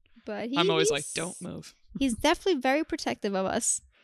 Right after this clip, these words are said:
Speaker 2: Oh, I don't doubt that.
Speaker 1: <laughs>
Speaker 2: So, um, all right, let's get, uh, we have a couple emails we could get to today. So thank you guys so much for emailing us. If you wanna send us a note, it's what's up cuz pod at gmail dot com.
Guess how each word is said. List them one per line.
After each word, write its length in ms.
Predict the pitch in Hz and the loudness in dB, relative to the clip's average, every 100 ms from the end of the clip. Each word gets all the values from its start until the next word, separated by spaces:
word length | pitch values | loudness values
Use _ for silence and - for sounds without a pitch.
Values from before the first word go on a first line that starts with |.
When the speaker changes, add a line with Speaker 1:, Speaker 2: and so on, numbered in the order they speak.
| _ _ _ _ | _ _ _ _
Speaker 2:
Oh, 100 | - | 2
I 120 | 220 180 | 6 6
don't 120 | 196 | 6
doubt 180 | 190 180 | 6 6
that. 260 | 190 185 - | 4 0 -4
Speaker 1:
<laughs> 920 | - - - - - 370 415 403 403 | -6 -6 -8 -4 2 2 2 -4 -6
Speaker 2:
So, 260 | - 165 160 - - - - | -6 -8 -6 -8 -8 -12 -10
um, 440 | - 180 175 175 180 | -2 0 2 0 -2
all 120 | - 175 | 0 0
right, 120 | - - | -2 -2
let's 240 | - 208 | 0 2
get, 260 | - 202 - | 2 2 2
uh, 280 | 202 196 196 | 2 4 4
we 80 | 226 | 6
have 160 | 202 | 4
a 40 | - | 4
couple 240 | - - | 2 2
emails 380 | - 185 190 185 | 4 4 6 4
we 60 | 175 | 2
could 120 | 175 | -2
get 140 | 180 | -2
to 140 | - 180 | 2 2
today. 280 | - 180 196 | 6 6 8
So 180 | 196 180 | 6 6
thank 160 | 214 | 6
you 80 | 220 | 6
guys 160 | 202 196 | 6 4
so 120 | 202 | 2
much 180 | 202 - | 2 0
for 80 | - | 2
emailing 400 | 196 196 190 196 | 4 4 4 4
us. 240 | 233 - - | 0 -2 0
If 140 | 180 180 | 0 2
you 80 | |
wanna 140 | 180 180 | 4 4
send 220 | - 185 | 4 4
us 120 | 175 | 4
a 40 | 160 | 4
note, 260 | 175 220 - | 6 6 6
it's 180 | 170 170 | 2 4
what's 220 | 180 - | 4 6
up 200 | 175 - | 4 4
cuz 220 | 160 156 | 2 0
pod 400 | - 190 190 185 - | 2 4 4 2 0
at 160 | 165 | -4
gmail 260 | 165 160 151 | -2 -2 -4
dot 180 | - - | -6 -2
com. 320 | 180 190 208 | 2 2 0